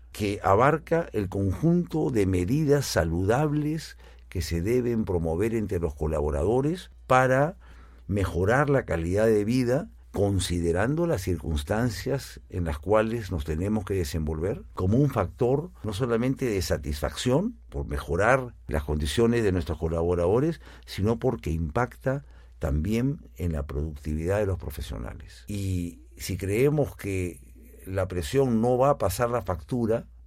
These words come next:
la va a pasar. Y por eso es que hay técnicas para saber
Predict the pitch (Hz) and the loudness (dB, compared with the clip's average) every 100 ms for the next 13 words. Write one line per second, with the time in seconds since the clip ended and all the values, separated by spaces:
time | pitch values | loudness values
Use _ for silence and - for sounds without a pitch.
0 | - 82 78 92 80 73 - - - - | -8 -4 0 0 -2 -4 -8 -12 -16 -6
1 | 113 87 104 143 139 131 131 - 101 90 | -4 0 4 4 4 2 2 0 -2 -2
2 | - - - 87 - 156 160 156 143 135 | -6 -10 -6 -4 0 2 2 0 0 0
3 | 110 - 101 87 76 87 101 117 113 | -2 0 0 0 2 2 4 4 2